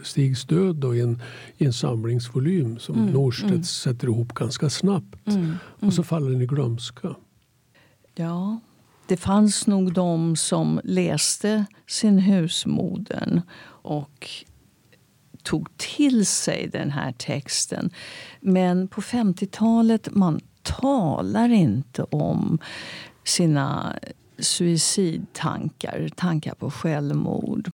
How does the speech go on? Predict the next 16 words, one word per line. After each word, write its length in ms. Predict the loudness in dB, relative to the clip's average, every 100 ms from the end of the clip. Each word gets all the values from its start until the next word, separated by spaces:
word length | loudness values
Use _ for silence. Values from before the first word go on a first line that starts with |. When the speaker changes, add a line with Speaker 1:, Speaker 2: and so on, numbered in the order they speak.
| -2
Speaker 2:
eller 180 | 2 2
sin 340 | 2 2 0
depression. 1400 | 0 -4 -6 -6 -4 -4 -12 -10 -6 -6 -6 -8 -8 -6 -6
Eller, 300 | -6 -4 -6 -8 -18 -4
utan 340 | -2 2 4 4
det 120 | 4
där 320 | 0 0 0
ska 260 | 0 0 0
ju 200 | 2 0
så 220 | 0 0
att 120 | 0
säga 540 | 0 2 2 4 2 2
sopas 680 | 0 -2 -6 _ -2 0
under 240 | 2 4 4
mattan 880 | 4 4 0 _ _ -2 2 4
då. 380 | 2 0 -2 -2